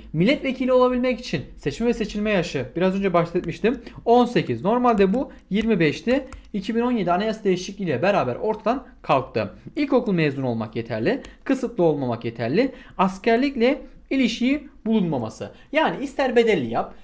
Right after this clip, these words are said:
ister bir şekilde, e, askerlikten yırtmış ol. Nasıl olursan ol, askerlikle ilişkin bulunmamış olması lazım. Tamam. Devam ediyorum. Kamu hizmetinden yasaklı olmamak, taksirli suçlar hariç bir yıl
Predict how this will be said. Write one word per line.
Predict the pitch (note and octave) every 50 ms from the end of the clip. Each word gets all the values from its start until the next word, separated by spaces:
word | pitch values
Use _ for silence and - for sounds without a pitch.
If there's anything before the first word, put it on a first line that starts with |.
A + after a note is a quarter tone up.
| - -
ister | - B3 B3 - C#4+ C4 C4
bir | C#4+ C4
şekilde, | - A#3 G3 - G3 G3 G#3 G#3+ G3+ - - - - - _ _ _ _ _ _ _ _ _ _ _ - D3
e, | D#3+ D#3 D#3 D#3 D#3 D#3 D#3 D3+ D#3 - - - - -
askerlikten | - G3+ G3+ - - A3 G#3 F#3+ F#3+ F#3+ - G3+ F#3+
yırtmış | F#3 E3 F3+ F#3 F#3 - F3 D3 - -
ol. | D#3 G#3+ - - - - -
Nasıl | A#3 D4+ F#4 F4+ - - D#3+
olursan | C#3 A#2+ - - B2+ D3+
ol, | A3+ C4+ C4 - - - -
askerlikle | - C#4 C4 - - - C#4 C4+ C4 C4 F3 D3 -
ilişkin | - C4+ C#4 B3 G3 - - C4 D#4 F4+ F4 - -
bulunmamış | G3+ B3 A#3+ G#3 F3 D#3+ C#3+ B2+ A2+ B2+
olması | A#2 G#2+ G#2 G#2 G2 - G#2+
lazım. | G#2+ G2 G2 G2 A2 A2 G#2 - - _ -
Tamam. | - B3+ D4+ D4+ - - - - - - - - - - -
Devam | - G#3+ A3+ B3+ B3+ B3+ G#3+ E3
ediyorum. | C#3 C3+ C3 B2 D3+ G#3 B3 - - - - - - - - - -
Kamu | - A#3 C4+ D4+ D#4
hizmetinden | C#4+ B3+ C4 B3 A#3+ A#3 A#3+ B3+
yasaklı | B3+ A#3+ A3+ A3 - - G#3 G#3 - - A#3 B3+ C4 C4 - - - - -
olmamak, | F#3+ G#3+ A3+ G3 D#3+ B2+ A#2+ B2 F3 - - - - - -
taksirli | G#3 A3 A3 - - - B3+ C#4 D4+
suçlar | D4 - C4 A#3 - B3+ C4 B3+
hariç | A3+ A3+ G3+ F3+ D#3 - - - - - _ - - - -
bir | C#3+ C#3+ E3 G#3 C#4 D4+ C#4+
yıl | C4 G#3+ G3+ G#3+ F#3+ D3 A#2